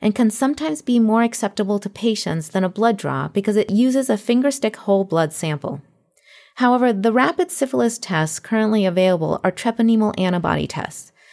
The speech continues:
so they're only really helpful in someone who has never had a history of syphilis. It can't distinguish new syphilis cases from previously treated infection.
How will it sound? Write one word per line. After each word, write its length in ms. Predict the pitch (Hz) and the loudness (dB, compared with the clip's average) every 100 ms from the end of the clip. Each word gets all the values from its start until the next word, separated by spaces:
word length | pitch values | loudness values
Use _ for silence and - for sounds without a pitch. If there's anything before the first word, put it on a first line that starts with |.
| - | -10
so 120 | - 240 | -2 2
they're 260 | 247 240 | 2 2
only 260 | 285 359 370 | 2 2 2
really 260 | 285 254 | 2 0
helpful 440 | 233 202 226 - 202 | 0 -2 -2 0 0
in 100 | 180 | 0
someone 300 | - 185 180 | 0 0 2
who 100 | 185 | 0
has 120 | 165 | 0
never 260 | 175 175 175 | 0 0 -2
had 240 | 175 160 | -2 -2
a 40 | |
history 320 | 156 151 - 147 | -2 -4 -2 -4
of 80 | |
syphilis. 560 | 147 208 196 - - - _ _ _ _ _ | -2 -4 -2 -6 -8 -16 _ _ _ _ _
It 140 | 240 | -2
can't 340 | 233 269 285 302 | 2 2 2 2
distinguish 580 | 302 - 220 185 190 202 | 0 2 2 4 2 2
new 260 | 214 254 | 4 2
syphilis 440 | 269 240 226 214 214 | 0 -2 0 -2 -2
cases 560 | 220 196 196 151 156 | -2 0 0 -2 -2
from 200 | - 196 | -2 -2
previously 640 | 196 233 240 254 254 233 | -2 -2 0 0 -2 -2
treated 340 | 233 - 165 160 | -2 -2 -2 0
infection. 720 | 160 151 156 - - - | -2 -2 -4 -4 -10 -12